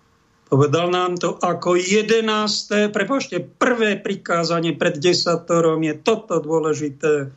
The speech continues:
až potom je desatoro a ostatné. Nové prikázanie vám dávam, aby ste sa milovali navzájom.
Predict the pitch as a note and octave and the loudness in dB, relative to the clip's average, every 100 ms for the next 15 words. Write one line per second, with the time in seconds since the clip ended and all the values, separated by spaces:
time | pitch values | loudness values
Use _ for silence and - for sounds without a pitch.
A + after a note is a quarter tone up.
0 | _ - F3 - F3 - C#3+ C#3+ C#3 - | _ -2 -2 -2 -4 0 -2 0 -2 -4
1 | D#3+ - D#3 D3 C#3 C#3 D#3+ D3+ - E3 | -6 -4 0 0 0 -2 -2 -2 -4 -12
2 | - _ _ _ _ _ _ _ _ E3+ | -14 _ _ _ _ _ _ _ _ 2
3 | G3+ A3 G#3+ A3 G#3+ G#3+ F#3 F3+ E3 E3+ | 4 2 0 -2 -4 -2 0 0 0 0
4 | F3 F3 E3 D#3+ E3 E3 D#3+ D#3 D3 D3 | 2 2 2 2 2 0 0 0 0 -2
5 | - D3+ C#3+ - D#3+ D#3 D#3+ G3 G3 F#3 | -2 0 0 2 2 4 4 4 4 2
6 | F3+ F3 F3 F3 E3+ - _ _ _ _ | 0 0 0 -2 -6 -16 _ _ _ _
7 | - D3 E3 C#3 C#3 C#3 C3+ C3+ C3 B2+ | -2 2 2 2 0 2 0 0 0 0
8 | C3 C3 | -2 -4